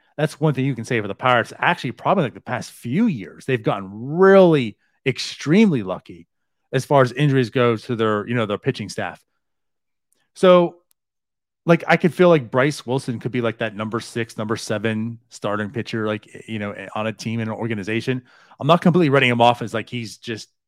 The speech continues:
he's bad, like I think a lot of us were at the beginning of the year, <laughs> even heading into this offseason. But I,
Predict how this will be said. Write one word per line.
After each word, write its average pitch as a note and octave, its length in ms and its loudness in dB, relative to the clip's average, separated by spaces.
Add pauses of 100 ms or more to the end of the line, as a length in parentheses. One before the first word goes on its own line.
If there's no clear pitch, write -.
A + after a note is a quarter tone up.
(100)
he's A2+ 160 -12
bad, F2+ 480 -4 (1300)
like G#2 240 -6
I - 100 0
think B2 180 -4
a A2+ 60 -4
lot A2 160 2
of G#2 60 -2
us G2 140 -4
were G#2+ 100 -4
at F2 80 -8
the - 40 -20
beginning G#2+ 220 -4
of F#2 60 -10
the F#2 60 -8
year, G2 340 -6
<laughs> - 40 4 (220)
even B2 380 -2
heading A2+ 180 -2
into B2 180 -4
this G2 180 -8
offseason. F2 540 -12 (640)
But C3+ 400 2 (920)
I, C#3 140 -2